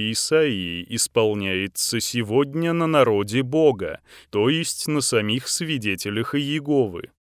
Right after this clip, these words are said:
Так в одном из журналов «Сторожевая башня» заявляется:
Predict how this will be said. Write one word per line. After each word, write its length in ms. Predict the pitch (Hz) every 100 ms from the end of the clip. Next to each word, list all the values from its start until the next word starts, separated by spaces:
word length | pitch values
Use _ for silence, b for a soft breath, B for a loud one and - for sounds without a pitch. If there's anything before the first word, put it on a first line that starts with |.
| _ _ -
Так 320 | 123 147 127
в 80 | 123
одном 460 | 104 110 104 101
из 80 | 107
журналов 760 | 98 104 110 110 104 98 98
«Сторожевая 800 | - - 113 110 107 101 95 98
башня» 520 | 101 120 151 - 165 160
заявляется: 1200 | 160 151 127 104 95 85 82 - - - -